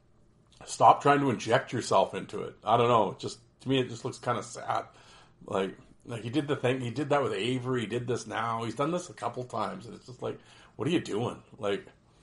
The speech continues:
I don't know. And like I said, "I like George." So I don't, I don't get, I don't know. Oh, and I, the one thing I will laugh about,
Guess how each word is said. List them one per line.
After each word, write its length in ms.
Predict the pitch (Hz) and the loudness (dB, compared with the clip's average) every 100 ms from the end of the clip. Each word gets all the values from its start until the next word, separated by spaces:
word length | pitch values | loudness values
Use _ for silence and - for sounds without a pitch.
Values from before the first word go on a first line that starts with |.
| _ _ _ _ - | _ _ _ _ -2
I 80 | 98 | 0
don't 140 | 98 | 2
know. 180 | 87 85 - _ _ _ _ _ 151 | 0 -2 -10 _ _ _ _ _ 6
And 80 | |
like 100 | 202 | 6
I 40 | 233 | 6
said, 140 | 240 | 6
"I 100 | 240 | 6
like 200 | 233 233 | 8 6
George." 480 | 233 202 113 - - - - - - - | 6 6 4 0 -12 -20 -20 -20 -20 -20
So 160 | - 160 | 2 6
I 80 | 185 | 6
don't, 180 | 196 - | 6 0
I 80 | 139 | -2
don't 180 | 190 143 | 0 0
get, 260 | 190 170 - | 0 0 -4
I 160 | 139 | -4
don't 140 | 180 131 | -2 0
know. 280 | 127 147 147 _ - - _ _ _ _ _ _ - 170 | 0 -2 -6 _ -20 -20 _ _ _ _ _ _ 4 12
Oh, 200 | 175 190 | 12 12
and 140 | 165 | 12
I, 160 | 139 - | 10 6
the 140 | 139 | 6
one 240 | 143 190 190 | 10 8 8
thing 140 | 196 | 10
I 80 | 147 | 10
will 180 | 131 135 | 10 10
laugh 340 | 123 131 139 | 12 12 10
about, 380 | 135 143 165 | 6 6 6